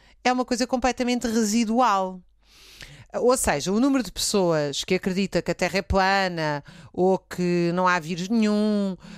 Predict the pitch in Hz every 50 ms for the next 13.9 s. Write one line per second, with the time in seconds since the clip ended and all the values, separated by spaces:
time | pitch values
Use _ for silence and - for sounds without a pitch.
0 | - - - 185 190 202 202 202 190 - _ - 185 190 185 180 175 170 170 160
1 | 165 175 170 - - 127 - _ _ _ - - - - - - 143 143 151 123
2 | 127 127 - - - - 208 190 214 220 220 202 190 165 147 180 175 170 - 196
3 | 180 190 190 190 190 180 170 165 165 160 - 165 165 160 160 156 156 147 143 139
4 | - - 147 - - - - 196 180 175 175 175 165 156 143 139 139 135 131 127
5 | 139 135 131 131 143 139 - - 156 147 - - 165 165 165 160 - 185 180 170
6 | 170 - 170 165 160 - - 175 160 160 160 143 156 151 135 151 156 175 175 151
7 | - 147 135 - - - 180 175 175 170 151 - 170 160 - - 170 165 160 -
8 | - 139 131 - - - 135 - - 143 139 139 - - - - - - - -
9 | - - - 226 247 247 262 254 233 247 269 269 254 247 247 233 233 247 254 254
10 | 247 - 247 247 240 254 254 254 254 254 240 - 254 226 226 247 220 214 240 247
11 | 226 247 262 254 240 226 220 214 208 202 196 - 147 139 - - - 156 - 175
12 | 165 160 - 190 180 160 151 185 180 - 202 202 196 185 - - - 175 156 156
13 | 156 151 180 202 214 185 151 175 202 208 202 202 196 202 214 240 269